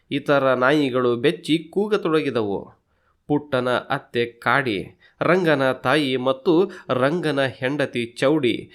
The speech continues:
ಎಲ್ಲರೂ ಅಲ್ಲಿಗೆ ಬಂದು ಎಣುಕಿ ನೋಡಿ ಹೋದರು. ನಾಯಿಯ ಮೂಗಿನಿಂದ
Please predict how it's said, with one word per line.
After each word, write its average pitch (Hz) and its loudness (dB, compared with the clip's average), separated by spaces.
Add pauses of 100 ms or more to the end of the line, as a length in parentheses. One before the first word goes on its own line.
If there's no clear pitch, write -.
(180)
ಎಲ್ಲರೂ 123 -4
ಅಲ್ಲಿಗೆ 123 -6
ಬಂದು 151 0
ಎಣುಕಿ 147 -2
ನೋಡಿ 123 -2
ಹೋದರು. 110 -6 (600)
ನಾಯಿಯ 170 4
ಮೂಗಿನಿಂದ 143 -2